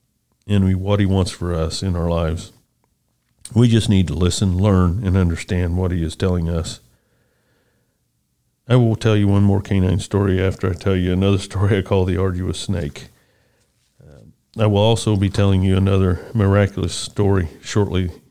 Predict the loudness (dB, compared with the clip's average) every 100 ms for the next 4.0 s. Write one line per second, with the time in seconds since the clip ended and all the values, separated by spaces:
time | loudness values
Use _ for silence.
0 | _ -12 -6 -2 0 0 2 2 0 0
1 | 0 0 0 -2 -6 -6 -6 -6 -4 -4
2 | -2 -2 -4 -4 -6 -6 -6 -6 -8 -8
3 | -6 -6 -4 -2 -4 -2 0 0 -2